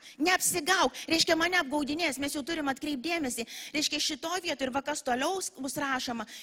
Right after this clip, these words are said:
jūs suprasit, kur mus apgaudinės. Ir aš nežinau, ar jūs buvot kada nors apsigavę, aš buvau. Aš buvau ir žinau, kaip nesunku tai padaryti,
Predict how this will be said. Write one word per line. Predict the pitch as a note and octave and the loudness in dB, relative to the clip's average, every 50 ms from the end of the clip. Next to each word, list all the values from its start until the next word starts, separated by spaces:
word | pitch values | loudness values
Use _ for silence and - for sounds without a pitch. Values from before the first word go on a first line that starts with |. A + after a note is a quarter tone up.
| - - | -6 -4
jūs | C#4+ - | -4 -4
suprasit, | D#4 B3+ D4 D#4 E4 - E4 - - | -4 -2 -2 -2 -2 -2 -4 -6 -6
kur | D#4 D#4 D4+ | -6 -4 -2
mus | D4 D4 - | -2 -2 -2
apgaudinės. | C#4 B3 A#3+ C#4+ C#4 A#3+ C4 C4 C#4 D#4+ D#4+ D4 - - | -4 -4 -2 -4 -2 -2 -2 -2 0 0 0 0 0 -2
Ir | A#3+ A#3 | -4 -4
aš | A#3+ - | -4 -6
nežinau, | A#3+ A3+ A#3 B3+ B3+ B3 - - - | -6 -6 -4 -6 -6 -6 -8 -12 -6
ar | - - B3 A#3+ | 0 0 0 2
jūs | B3+ B3 - F3+ | 0 -2 -2 -4
buvot | E3+ C#4 D#4 F#4 G4 - | -4 -2 -2 -2 -2 -2
kada | E4 C#4 B3 A#3+ | -2 0 0 0
nors | A3+ A3+ A3 - - | -2 -2 -4 -6 -8
apsigavę, | G3+ - - A#3+ A3 A#3 A#3+ C4 C4 | -8 -4 0 2 4 4 4 2 0
aš | A#3+ A3 F#3+ F#3 | -4 -6 -6 -8
buvau. | F#3+ F#3+ C#4 F4+ G4+ C#4 - G#3 - - - - - - - - | -2 0 2 2 2 2 0 -4 -12 -14 -14 -12 -12 -8 -2 -2
Aš | - - A#3 | -2 -2 0
buvau | C4 D4+ E4 D#4+ | -2 0 0 0
ir | D4 C#4 | -2 -2
žinau, | B3+ D4 D#4+ D#4+ | -2 -2 -2 -2
kaip | - C#4 A#3+ | -4 -4 -2
nesunku | C4 A#3+ A#3 - - - F#4 F#4+ E4+ D#4 C4+ | -2 -2 -2 -4 -4 -4 -4 -4 -4 -4 -4
tai | C#4 A#3+ A3 | -4 -4 -4
padaryti, | - A#3 A3+ G#3+ G#3+ A#3 C#4 - | -2 -2 -2 -2 -2 -2 -2 -4